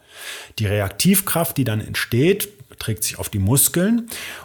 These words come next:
und du wirst sehr schnell merken, wenn du die Hantel in die Hand nimmst und das Training durchführst, auch über das auditive Feedback, also das Aufprallen des Granulats, das mit einer zeitlichen Verzögerung, ganz wichtig zum Schutz der Gelenke dann auch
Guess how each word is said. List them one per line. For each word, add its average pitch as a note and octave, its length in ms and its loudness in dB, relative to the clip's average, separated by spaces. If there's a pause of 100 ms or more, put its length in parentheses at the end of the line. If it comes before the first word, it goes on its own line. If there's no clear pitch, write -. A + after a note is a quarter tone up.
und G#2 120 -4
du G#2+ 100 -2
wirst A2 240 -2
sehr G#2 160 -2
schnell G2 300 -2
merken, A#2 640 -2
wenn C#3 160 2
du B2 80 0
die A2+ 160 -4
Hantel G#2+ 640 -2
in G#2+ 140 -2
die F#2 120 -2
Hand B2 240 -2
nimmst B2+ 500 -2
und G2+ 460 -6
das G2+ 140 -4
Training G2 340 -2
durchführst, D3 760 0 (200)
auch G#2 180 -6
über G#2 240 -4
das - 400 -4 (100)
auditive B2 800 2
Feedback, C#3+ 640 -2
also G2+ 200 -4
das A2 240 -8
Aufprallen A#2 720 0
des G#2 180 -2
Granulats, G2+ 840 -4
das - 160 -14
mit - 100 -20
einer A2 120 -14
zeitlichen A2+ 520 -4
Verzögerung, C#3 840 0
ganz B2+ 340 0
wichtig A#2 400 -4
zum A2 180 -2
Schutz - 340 -2
der G#2+ 120 -2
Gelenke A2+ 400 -2
dann A2 220 -4
auch G#2 340 -6